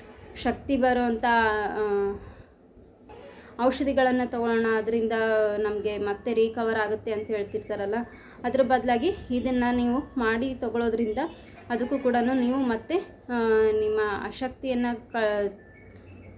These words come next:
ಸಾರಿ ಫ್ರೆಂಡ್ಸ್, ನನ್ನ ಮಗಳೇ ಎದ್ಬಿಟ್ಟಿದ್ಲು. ಆ, ಈಗ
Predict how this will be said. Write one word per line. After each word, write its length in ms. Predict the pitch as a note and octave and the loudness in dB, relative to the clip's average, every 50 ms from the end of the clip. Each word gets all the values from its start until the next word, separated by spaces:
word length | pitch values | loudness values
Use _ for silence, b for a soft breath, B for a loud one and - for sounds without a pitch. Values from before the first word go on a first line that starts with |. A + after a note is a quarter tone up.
| - - - - - - - - - - - - - - - - - - - - - - - B B B B B B B | -20 -20 -20 -20 -18 -20 -20 -20 -20 -20 -20 -20 -20 -20 -20 -20 -20 -20 -20 -20 -20 -20 -20 B B B B B B B
ಸಾರಿ 320 | - - C4+ C4 C4 C4 C4+ | -4 2 4 4 6 4 2
ಫ್ರೆಂಡ್ಸ್, 560 | C4+ - B3+ B3+ B3 - - - - - A#3+ | 0 -2 -4 -4 -4 -6 -10 -16 -12 -6 -4
ನನ್ನ 240 | A#3 A#3 B3 A#3+ A#3 | -4 -2 0 0 0
ಮಗಳೇ 240 | A#3 A#3 A#3+ A#3+ | 2 2 2 4
ಎದ್ಬಿಟ್ಟಿದ್ಲು. 840 | A3+ A3 G3+ G3 G3+ A#3 A3+ - A3 G#3+ F#3 G3 A3 C4 C#4 - - B B B B B B B B B - | 4 2 2 0 -2 -4 -2 -2 -4 -4 -2 -2 -4 -4 -4 -8 -14 B B B B B B B B B -6
ಆ, 260 | A3+ A3+ A3 A3 A3 | -2 0 2 4 4
ಈಗ 300 | A3 A3 G#3+ G3+ G3+ | 4 4 2 2 0